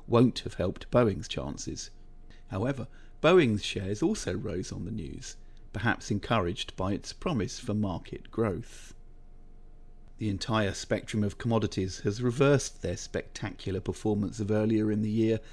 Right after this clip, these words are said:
and are slumping. Base metals are leading the downtrend, with nickel having fallen by over fifty percent from its high in March. Agricultural commodities have fared a bit better,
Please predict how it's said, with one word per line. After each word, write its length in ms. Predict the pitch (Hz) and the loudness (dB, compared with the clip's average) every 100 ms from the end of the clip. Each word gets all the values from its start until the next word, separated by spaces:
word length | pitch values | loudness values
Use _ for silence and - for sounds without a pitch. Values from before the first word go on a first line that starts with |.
| - | -12
and 140 | - 104 | -2 -2
are 60 | |
slumping. 560 | - - 127 151 - - - - - - - | 0 2 2 2 -4 -6 -10 -16 -16 -16 2
Base 280 | 110 110 - | 4 4 2
metals 420 | 113 - 131 135 | -2 0 -2 0
are 60 | 104 | 0
leading 380 | 104 110 104 104 | 2 2 2 -2
the 80 | |
downtrend, 720 | 101 104 104 117 - 98 113 - - - - - | 0 0 0 0 2 2 2 -2 -12 -18 -18 -8
with 140 | 156 | 0
nickel 420 | 113 120 - 98 110 | 6 6 6 -2 0
having 300 | 107 90 110 | 0 0 -2
fallen 440 | - 110 104 101 | 2 4 4 2
by 160 | 92 101 | 2 2
over 200 | 101 - | 0 -2
fifty 420 | - 160 - 123 | -2 -4 -2 -6
percent 560 | - - - 131 101 - | -4 -6 -2 0 0 -4
from 200 | - 104 | -2 -2
its 160 | - - | -4 -6
high 220 | 131 110 | -2 0
in 180 | 95 104 | 0 0
March. 520 | 139 101 - - - - - - - - - - - - | 0 0 -4 -8 -8 -16 -18 -18 -18 -18 -18 -18 -14 -10
Agricultural 680 | 101 110 - 110 - 101 92 | -6 -4 0 0 0 -2 -2
commodities 560 | 113 98 95 - 92 | 0 0 -2 -2 -4
have 120 | 107 - | -4 -2
fared 300 | - 98 90 | 2 2 2
a 40 | |
bit 280 | - 143 - | 2 2 2
better, 380 | 87 - 87 | -2 -2 -4